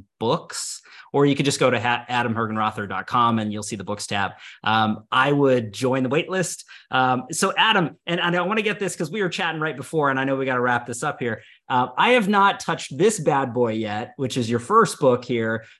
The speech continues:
but you recommended reading The Two hundred percent Life first. I-, is that something you would say to everybody out there too, if they haven't read them both yet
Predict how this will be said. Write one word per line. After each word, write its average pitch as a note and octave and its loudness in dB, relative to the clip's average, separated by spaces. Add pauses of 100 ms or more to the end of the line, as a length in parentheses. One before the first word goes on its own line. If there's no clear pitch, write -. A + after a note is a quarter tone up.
but C#3 0
you G3 0
recommended F#3 2 (220)
reading F3 0
The C3+ 0
Two F3 -2
hundred E3+ 2
percent D#3+ -6
Life B2 -4
first. F3 -2
I-, C#3 0
is D3+ 0
that F3+ 4
something G3 -2
you F3 0
would D#3 0
say E3 2
to D#3 2
everybody C3 -2
out A#2+ -2
there B2 0
too, D#3+ -2
if F3+ -4
they F#3 -4
haven't G3 0
read D#3+ -4
them D3+ -4
both C3+ -2
yet A#2 -10